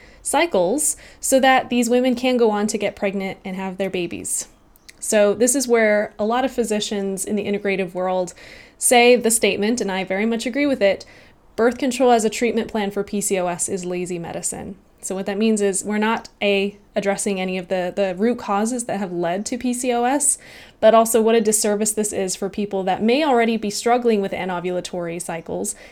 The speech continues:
Now we're putting them on a medication that indefinitely cancels out their ovulation. And so obviously, yeah, when these people try to get pregnant in ten years, it's fair to say there may be more struggle. So it's not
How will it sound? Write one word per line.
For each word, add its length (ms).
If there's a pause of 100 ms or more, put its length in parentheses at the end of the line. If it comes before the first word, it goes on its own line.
(120)
Now 260
we're 140
putting 260
them 140
on 100
a 20
medication 600
that 160
indefinitely 800 (160)
cancels 400
out 180
their 140
ovulation. 760 (840)
And 200
so 220
obviously, 500
yeah, 200
when 160
these 160
people 380
try 300
to 140
get 120
pregnant 360
in 100
ten 200
years, 400 (440)
it's 220
fair 200
to 80
say 220
there 160
may 240
be 120
more 260
struggle. 680 (520)
So 460 (120)
it's 340
not 380